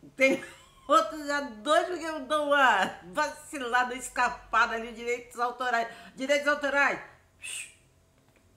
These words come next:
Não, você tá certo, você tá certo. O direito é do detentor, é dos artistas. Eu não tenho direito, eu não, por isso que eu não boto som, não boto nada. Até essas que falam que,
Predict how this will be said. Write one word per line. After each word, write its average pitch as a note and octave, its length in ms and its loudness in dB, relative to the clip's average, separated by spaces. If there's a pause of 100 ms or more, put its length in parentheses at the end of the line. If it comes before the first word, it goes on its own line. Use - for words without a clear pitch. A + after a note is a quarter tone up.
(420)
Não, F#3+ 840 2
você - 180 -12
tá F#4+ 200 0
certo, C#4 580 0
você - 120 -14
tá D#4 200 -6
certo. F#3 440 -4
O F3 40 -8
direito E3 360 -6
é G3+ 80 -4
do G#3 140 -8
detentor, G#3 720 -6
é C#3+ 40 -6
dos D3 200 -10
artistas. A3 520 -8
Eu F#3+ 200 -4
não C4+ 100 -10
tenho G3 520 -6
direito, D#3+ 440 -10
eu E3 120 -8
não, D#3 100 -16
por G3+ 200 -12
isso G#3 120 -10
que C4 80 -10
eu C#4 40 -8
não D4 180 -14
boto D4 320 -6
som, A#3 260 -8
não G#3 120 -14
boto D#4 340 -10
nada. D#3 360 -8 (1500)
Até B3+ 640 -4
essas C4 320 -10
que A3 120 -14
falam F#3+ 340 -4
que, F#3+ 280 -14